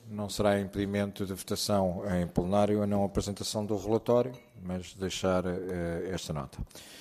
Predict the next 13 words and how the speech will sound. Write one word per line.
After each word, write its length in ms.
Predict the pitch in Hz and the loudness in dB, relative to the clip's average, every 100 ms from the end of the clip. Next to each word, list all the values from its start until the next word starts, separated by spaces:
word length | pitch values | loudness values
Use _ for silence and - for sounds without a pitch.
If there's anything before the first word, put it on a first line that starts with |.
| - - - _ - | -18 -20 -20 _ 8
Ponto 220 | 117 120 | 8 8
seis, 320 | - 101 90 | 6 6 6
discussão 720 | - - - - 117 120 123 - | -2 -2 2 6 8 6 0 -4
e 80 | 113 | -6
votação 540 | - - 104 - 101 | -4 -2 0 2 2
na 100 | 98 | 2
especialidade 640 | 101 - - 101 101 107 98 | -2 -4 0 4 8 8 6
da 80 | 98 | 4
proposta 580 | 98 - 101 - - | 2 4 4 4 -4
de 120 | 92 95 | -4 -4
texto 460 | - 110 - - | 2 2 2 -4
de 80 | 107 | -4
fusão 500 | 120 - 92 101 98 | -4 -2 2 4 4